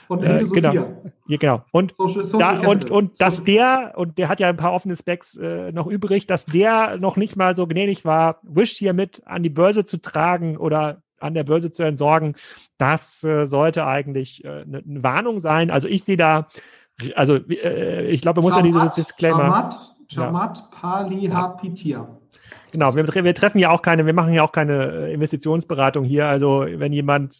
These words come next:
Speaker 2: äh, ein starker Wish-Käufer ist, also um Gottes Willen, also, äh, hört euch nicht diesen Podcast an, wenn ihr Investitionsentscheidungen, äh, äh, treffen, <laughs> treffen wollt. Äh, wir müssen auch einen Disclaimer bald ein-, einfügen. Okay, so,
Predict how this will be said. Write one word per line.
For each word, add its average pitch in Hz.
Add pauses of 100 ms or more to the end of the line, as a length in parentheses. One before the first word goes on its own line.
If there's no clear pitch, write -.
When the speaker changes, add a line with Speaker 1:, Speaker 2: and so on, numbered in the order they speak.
Speaker 2:
äh, 110
ein 156
starker 147
Wish-Käufer 151
ist, 156
also 135
um 131
Gottes 147
Willen, 139
also, 127 (260)
äh, 175
hört 214
euch 180
nicht 226
diesen 202
Podcast 196
an, 170
wenn 165
ihr 170
Investitionsentscheidungen, 156 (380)
äh, 131
äh, 123
treffen, 120 (160)
<laughs> 135 (400)
treffen 127
wollt. 104
Äh, 135
wir 131
müssen 139
auch 156
einen 147
Disclaimer 127
bald 107
ein-, -
einfügen. 147 (180)
Okay, 214 (140)
so, 220